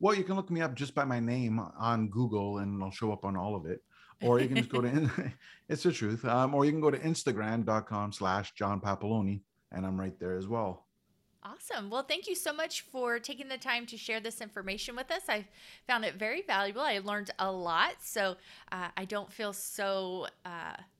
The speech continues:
Speaker 2: fearful of maybe investment properties. So maybe that'll be something I add in the future.
Speaker 1: Yeah, which would be great. Hey, you know what? If you're nervous in the beginning, it goes back. You have the option of that,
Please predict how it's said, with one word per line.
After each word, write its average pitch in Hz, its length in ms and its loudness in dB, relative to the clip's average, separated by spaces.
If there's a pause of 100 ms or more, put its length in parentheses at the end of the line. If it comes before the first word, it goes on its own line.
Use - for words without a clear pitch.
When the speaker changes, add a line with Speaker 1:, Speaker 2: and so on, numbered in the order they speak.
(120)
Speaker 2:
fearful 214 680 0
of 190 340 4
maybe 202 400 -6
investment 196 600 -2
properties. 185 560 -6
So 202 80 -8
maybe 180 260 -8
that'll 175 240 -6
be 180 140 -12
something 180 360 -10
I 170 280 -10
add 165 400 -10
in 180 180 -12
the 185 80 -12
future. 214 420 -14 (840)
Speaker 1:
Yeah, 175 180 2
which 127 220 2
would 139 100 0
be 131 80 0
great. 127 300 -2
Hey, 127 340 -2
you 143 80 -4
know 143 80 0
what? 143 140 4
If 135 100 -6
you're 123 80 2
nervous 135 340 2
in 123 60 0
the 104 60 2
beginning, 98 340 0 (380)
it 123 120 -10
goes 135 200 2
back. 147 260 2
You 120 60 2
have 117 120 2
the 113 60 4
option 117 300 2
of 110 80 -2
that, 104 240 2